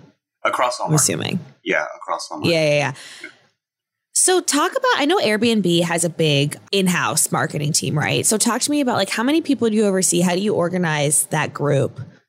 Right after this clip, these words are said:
Speaker 1: Sure, sure. So, y-, yeah, so we, you know, we really firmly believe in this concept of insourcing everything. And so when it comes to the advertising, all of it's done in-house. Our,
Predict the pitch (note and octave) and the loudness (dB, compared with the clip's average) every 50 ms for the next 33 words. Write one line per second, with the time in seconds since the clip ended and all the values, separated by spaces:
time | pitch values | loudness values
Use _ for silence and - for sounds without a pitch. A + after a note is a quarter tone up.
0 | _ _ _ - - E3 E3+ A#2+ - - - _ _ - - D3+ C3+ G2 - - | _ _ _ 0 2 2 2 2 0 -4 -10 _ _ -6 -2 0 0 0 0 -2
1 | - - C#3 C3 B2 A#2 B2 D3+ - A#2 C3+ C#3 B2+ G#2 G2+ - - D3+ C#3+ F#3+ | -2 0 0 0 0 0 0 0 0 2 2 2 2 2 0 -4 -8 -8 -10 -10
2 | A3+ - - - - _ _ - A#2+ B2 A#2 G#2 G#2 G#2 A2+ B2+ C3 C3+ - - | -10 -12 -12 -14 -16 _ _ -6 -2 -2 0 -2 -2 -2 -2 -2 -2 -2 -4 -8
3 | - _ _ G#2+ A2 A2+ B2 C3 B2+ B2 A#2+ A2+ G#2+ A2 - _ _ _ _ _ | -12 _ _ -10 -4 0 2 2 4 4 2 2 0 -6 -14 _ _ _ _ _
4 | _ _ - - - B2 B2 B2 A#2+ A2 G#2 G2 F#2 F2+ E2+ F2 F2 F2 F2 E2+ | _ _ -8 -4 -2 0 0 0 0 -2 -2 -4 -4 -8 -8 -6 -4 -4 -4 -4
5 | - D#2+ D#2+ D#2 D#2 D#2+ D#2+ - - - - F2 E2 D#2+ D#2 - - D#2+ D2+ - | -6 -10 -12 -12 -10 -8 -8 -8 -8 -6 -4 -4 -4 -4 -6 -8 -10 -10 -10 -10
6 | - - D2+ D2+ - - - F#2 F2+ E2+ - - E2+ D#2+ D#2+ - - E2 D2+ C#2 | -8 -6 -6 -6 -8 -8 -6 -4 -2 -2 -2 -2 -2 -2 -2 -2 -4 -4 -4 -4
7 | - - D#2 - D#2 D2+ - - C#2 - - - _ - - - - - - - | -4 -4 -4 -4 -6 -6 -6 -8 -10 -10 -12 -16 _ -18 -14 -12 -12 -10 -12 -12
8 | - - - - - - F#2+ F2+ - G2+ F#2+ F#2 F2+ F2 F2 F2 E2 E2 - - | -14 -16 -18 -8 -4 -2 0 2 2 2 2 0 0 -2 -4 -4 -4 -6 -8 -8
9 | G#2 G2+ G2+ G2 F#2 - - - F#2+ F2 D#2 D2+ C2+ D#2 E2+ E2+ F2+ F2+ - F2 | -6 -6 -4 -4 -4 -6 -2 -2 -2 0 0 0 0 0 0 -2 -4 -6 -4 -6
10 | D#2 D2+ D2+ D#2 D#2 D#2 D#2+ D#2+ - F#2 G2 G2+ G2 F#2 D#2 D#2+ - - - D#2+ | -6 -6 -6 -8 -8 -8 -8 -4 -2 0 0 0 0 -2 -6 -10 -10 -6 -6 -6
11 | D2 C#2+ C#2 C#2 C#2+ C2+ B1 - - - D#2+ D2+ D2 C#2 | -6 -6 -8 -6 -6 -6 -6 -6 -8 -6 -4 -4 -6 -6